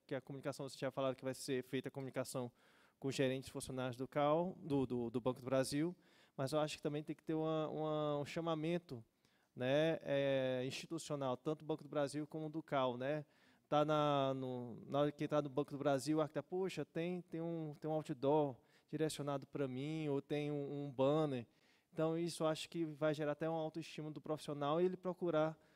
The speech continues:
conhecer, saber a informação como é esse procedimento de crédito, ter a maquininha e como eles podem estar trabalhando com os clientes. Com certeza, os arquitetos, a arquitetura e urbanismo vai ganhar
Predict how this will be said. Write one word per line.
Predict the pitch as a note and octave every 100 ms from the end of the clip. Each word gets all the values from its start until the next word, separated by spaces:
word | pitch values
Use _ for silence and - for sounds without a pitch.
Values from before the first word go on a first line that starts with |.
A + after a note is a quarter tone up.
| _ _ _ -
conhecer, | D3+ D3+ - D3 D3 C#3
saber | - D#3 D3+
a | F3
informação | E3+ E3 D3+ D#3+
como | - E3
é | E3
esse | D3+ -
procedimento | D#3+ - D3+ D3 C3+ C#3 -
de | -
crédito, | - C3+ C3+ C#3+ - _
ter | C3+
a | C3
maquininha | C3 - C3 C3+ D3 D3 C#3+ C3+ _ _ _ -
e |
como | C3+ D3+ D3+
eles | -
podem | - G3
estar | D3+
trabalhando | D3 C#3 C#3 C#3
com |
os | C#3+
clientes. | - B2+ A#2+
Com | - F3
certeza, | F#3 E3+ E3 D#3+ F3 F3 E3+
os | D3 -
arquitetos, | C#3+ _ D3 D3
a |
arquitetura | C3+ C#3+ D3 C#3+
e |
urbanismo | C3+ C#3+ C#3
vai | C#3+
ganhar | C#3+ C#3 C#3+ E3